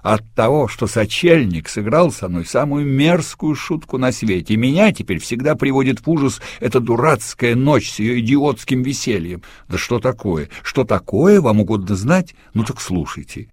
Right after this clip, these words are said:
Вы, верно, помните, какая стужа была в эту пору два года тому назад? Бедняку в этакую стужу на улице смерть. Сено стояло,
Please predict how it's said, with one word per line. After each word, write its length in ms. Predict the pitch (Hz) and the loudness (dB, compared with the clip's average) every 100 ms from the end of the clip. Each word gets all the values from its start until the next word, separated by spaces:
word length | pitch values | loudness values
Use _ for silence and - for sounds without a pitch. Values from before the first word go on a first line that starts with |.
| _ _ _ _ | _ _ _ _
Вы, 300 | 120 143 131 | 0 2 0
верно, 340 | 117 139 113 135 | 0 0 0 0
помните, 600 | 180 185 92 76 76 71 | 2 4 2 -2 -8 -8
какая 340 | - 90 107 | -8 0 0
стужа 400 | - - 180 98 | 0 -2 0 0
была 220 | 85 90 | 0 0
в 40 | 92 | 0
эту 200 | 120 110 | -2 -2
пору 260 | 151 131 | 0 0
два 240 | 107 113 123 | 0 0 2
года 260 | 107 110 | 0 0
тому 240 | 98 95 104 | -2 -2 0
назад? 380 | 98 101 60 - - - - - - | 0 0 -6 -10 -20 -20 -18 -12 -2
Бедняку 840 | 110 139 139 151 156 - 151 117 | 0 2 2 2 0 0 0 2
в 200 | 87 117 | 2 0
этакую 380 | 113 110 - 98 | 0 -4 -2 -4
стужу 800 | - - 151 180 139 92 76 - - | -6 -6 0 2 2 -2 -8 -10 -6
на 160 | - 107 | 0 2
улице 380 | 117 107 107 95 | 2 0 -2 -8
смерть. 580 | - 92 76 67 - - _ _ _ _ _ | -2 -2 -2 -8 -18 -20 _ _ _ _ _
Сено 420 | - - 160 147 | -6 2 2 2
стояло, 760 | 135 - 127 110 85 65 69 | -2 -2 0 2 0 -4 -10